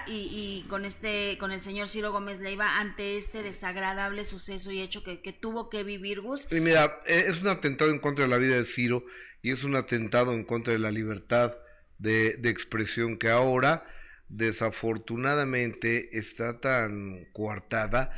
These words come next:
Speaker 2: Hay leyes mordaz por todos lados,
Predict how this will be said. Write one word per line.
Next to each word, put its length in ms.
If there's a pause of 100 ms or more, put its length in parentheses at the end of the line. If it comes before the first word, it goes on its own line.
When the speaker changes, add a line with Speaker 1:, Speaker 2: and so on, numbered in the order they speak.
(320)
Speaker 2:
Hay 720
leyes 360
mordaz 460
por 260
todos 280
lados, 480